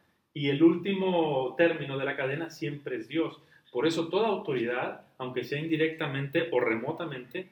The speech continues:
viene de Dios. Cuando Jesús estaba ante Pilato, Pilato le preguntó, "¿Qué no sabes que tengo autoridad para condenarte o para dejarte libre?".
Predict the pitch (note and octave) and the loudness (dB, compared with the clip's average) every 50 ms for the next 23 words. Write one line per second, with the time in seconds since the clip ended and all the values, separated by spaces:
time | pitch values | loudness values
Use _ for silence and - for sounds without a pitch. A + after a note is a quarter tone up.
0 | - _ _ _ _ _ B2 A#2+ C3 C#3+ D3 C3+ A#2 A2 A#2+ F3+ G#3+ G#3+ - - | -18 _ _ _ _ _ -6 -4 -2 -2 -2 -2 0 0 0 0 0 -2 -4 -10
1 | - - _ _ - - - - - _ - D3+ C#3+ C#3 C3+ B2+ B2 A#2 A2+ B2+ | -14 -20 _ _ -20 -20 -20 -20 -12 _ -2 -2 0 0 -2 0 0 0 0 0
2 | A2+ - D3 D#3+ D#3+ G#3+ F#3+ - - F3 F3 E3+ F3 E3+ F3 - C#3 C3+ C3+ - | -2 -4 -4 -4 -4 -4 -6 -4 -4 -2 -2 0 0 -2 -2 -4 -6 -6 -6 -6
3 | - B2+ - - B2 A#2+ C3+ D3 C#3 - - - A2 A2+ - - - _ _ _ | -6 -6 -6 -6 -6 -4 -4 -4 -4 -4 -6 -8 -10 -10 -12 -18 -20 _ _ _
4 | _ _ _ _ _ _ - B2+ B2 A#2+ A#2+ A#2 - D#3+ D#3+ D#3+ - D#3 C#3+ B2+ | _ _ _ _ _ _ -10 -6 -4 -4 -4 -2 0 2 2 2 2 2 -2 -4
5 | B2 A#2 A#2 A2 - C#3 C#3+ D3 D3 D3 - - _ _ _ _ _ - D#3+ E3 | -4 -6 -8 -8 -4 -4 -4 -4 -4 -6 -10 -16 _ _ _ _ _ -6 -4 -4
6 | F#3+ A3 A3 - - D#3+ D3 C#3+ - G3+ - - - - - - - C3 - - | -4 -4 -4 -4 -2 -2 0 0 0 -2 -4 -6 -10 -14 -14 -10 -8 -8 -8 -6
7 | C#3 C#3 D3+ D3+ E3 F3 E3+ B2 B2+ B2 A#2+ - B2+ A#2 A2+ A2 A2 A#2 B2 C#3+ | -6 -8 -4 -4 -2 -2 -2 -2 -2 -4 -4 -4 -4 -2 0 0 0 0 -2 -2
8 | D3+ - - - _ _ _ _ _ C#3+ C3+ B2+ A#2 - - A#2 A2+ A2+ A2 A#2 | -4 -6 -10 -18 _ _ _ _ _ -4 -4 -4 -4 -6 -6 -6 -6 -6 -4 -4
9 | B2 C3+ - C3 - - E3 E3 E3 D#3+ C3+ - - A#2+ A#2 G#2+ G#2+ A2 G#2+ - | -2 -4 -4 -4 -2 0 0 0 0 -4 -8 -8 -6 -4 -4 -2 -2 -2 -2 -4
10 | B2+ B2 - - - B2+ A2 G#2+ G#2 G#2+ B2+ G3+ - | -4 -6 -4 -4 -4 -4 -4 -4 -6 -6 -8 -10 -10